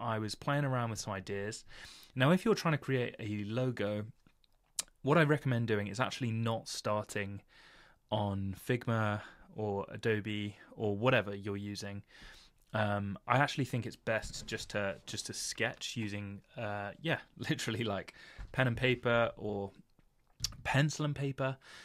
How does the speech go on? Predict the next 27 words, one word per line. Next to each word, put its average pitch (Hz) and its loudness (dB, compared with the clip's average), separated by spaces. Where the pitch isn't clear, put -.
um, 104 0
if - -8
you 101 -2
prefer - -4
pencil, 104 -4
but - 2
just - -2
sketch - -4
loads 127 2
and 101 -4
loads 101 0
and 101 -4
loads. 98 -6
And 104 0
I - -12
think 101 -6
ideas 110 -2
will 104 -6
come 104 -4
out 98 -2
of 95 -10
that. - -12
Um, 98 -10
there's 110 -4
some 120 -2
amazing 117 -2
examples 101 -6